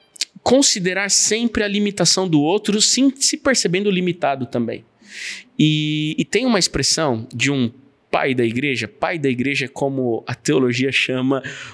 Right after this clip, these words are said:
os primeiros cristãos depois dos apóstolos, ou seja, os cristãos que viveram no segundo, terceiro, quarto século,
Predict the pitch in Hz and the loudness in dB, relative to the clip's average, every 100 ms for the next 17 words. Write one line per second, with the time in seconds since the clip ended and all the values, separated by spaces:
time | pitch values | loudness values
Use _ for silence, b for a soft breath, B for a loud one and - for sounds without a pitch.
0 | B 139 135 - - 151 160 196 185 - | B 4 4 2 0 0 0 0 0 0
1 | 143 - 151 151 143 135 139 135 131 127 | -2 0 0 -2 -2 0 0 0 -2 -2
2 | - 98 - - 147 165 202 185 165 175 | -2 -2 -2 -2 0 2 2 0 -2 -2
3 | - 170 - 143 147 143 - 127 139 131 | -2 -2 -2 -2 0 0 0 0 -2 0
4 | 117 - 131 123 120 - 107 98 - | -2 0 -2 0 -2 0 -2 -4 -6